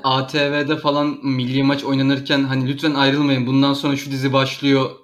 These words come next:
der ya spikerler. Öyle olduğunda çok kıskanırdım onu duymayı. Şimdi biz de o kadar çok yayın yapıyoruz ki üst üste artık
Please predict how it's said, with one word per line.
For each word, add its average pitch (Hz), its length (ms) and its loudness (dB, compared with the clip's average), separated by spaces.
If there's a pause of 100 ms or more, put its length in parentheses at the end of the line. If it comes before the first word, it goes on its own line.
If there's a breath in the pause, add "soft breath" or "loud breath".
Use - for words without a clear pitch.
(120)
der 139 400 2
ya 151 100 6
spikerler. 117 720 -6
Öyle 135 220 2
olduğunda 151 340 4
çok 156 200 -8
kıskanırdım 147 540 2
onu 127 200 0
duymayı. 135 320 2
Şimdi 156 440 2 (300 loud breath)
biz 135 160 -2
de 160 60 4
o 156 100 4
kadar 165 200 4
çok 170 140 2
yayın 156 200 8
yapıyoruz 175 400 2
ki 165 80 -6
üst 151 140 -6
üste 151 220 -4
artık 156 360 0